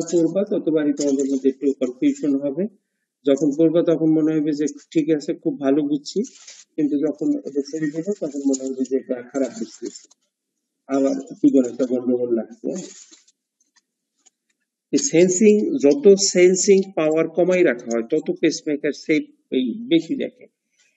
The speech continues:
এখানে পাঁচ মিলিমিটার যদি দেওয়া থাকে, তাহলে পাঁচ মিলিমিটার বা তার উপর যেগুলো থাকবে, সেগুলো দেখবে। পাঁচ মিলিমিটারের নিচে আর সাধারণত দেখবে না, যত ছোট ছোট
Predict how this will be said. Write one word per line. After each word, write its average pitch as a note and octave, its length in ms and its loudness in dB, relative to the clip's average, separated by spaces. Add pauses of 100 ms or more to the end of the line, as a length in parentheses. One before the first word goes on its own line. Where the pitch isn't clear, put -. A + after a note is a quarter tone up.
এখানে E3+ 300 0
পাঁচ F3+ 380 -4
মিলিমিটার F3+ 520 4
যদি F3 400 0
দেওয়া E3 240 0
থাকে, F3+ 380 -8
তাহলে E3 200 -4
পাঁচ D#3+ 220 -10 (140)
মিলিমিটার F3+ 600 -6
বা D#3 120 -8
তার D3 260 -8
উপর E3 440 -8
যেগুলো E3+ 400 -8
থাকবে, E3+ 280 -14
সেগুলো D3+ 360 -8
দেখবে। C3 380 -10 (440)
পাঁচ E3+ 140 -6 (100)
মিলিমিটারের E3+ 560 0
নিচে F3+ 340 0
আর E3 40 0
সাধারণত D3 460 -6
দেখবে C3 400 -4
না, A2 140 -10 (500)
যত E3 140 0 (180)
ছোট F3 120 -4
ছোট E3 240 -6